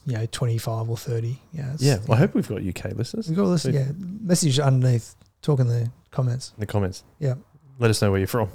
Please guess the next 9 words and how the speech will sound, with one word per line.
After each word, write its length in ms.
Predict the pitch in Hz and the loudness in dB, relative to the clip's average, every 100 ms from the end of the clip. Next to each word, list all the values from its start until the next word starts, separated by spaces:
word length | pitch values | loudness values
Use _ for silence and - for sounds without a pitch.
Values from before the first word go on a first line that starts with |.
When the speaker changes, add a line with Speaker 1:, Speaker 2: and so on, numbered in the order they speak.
| - | 0
Speaker 1:
Yeah. 200 | 233 170 - - - - - - | 2 2 -6 -16 -16 -16 -18 2
Speaker 2:
Now, 320 | 127 127 - - - _ - | 4 4 2 -16 -20 _ 0
I 120 | 127 | 2
<laughs> 0 | |
threw 440 | 117 - - - 214 | 2 0 -4 6 8
that 240 | 143 143 | 8 6
in 320 | 127 110 123 - _ _ _ _ - | 6 4 2 -2 _ _ _ _ -2
about 260 | 113 107 104 | 4 4 6
weather 400 | 104 98 95 | 4 4 2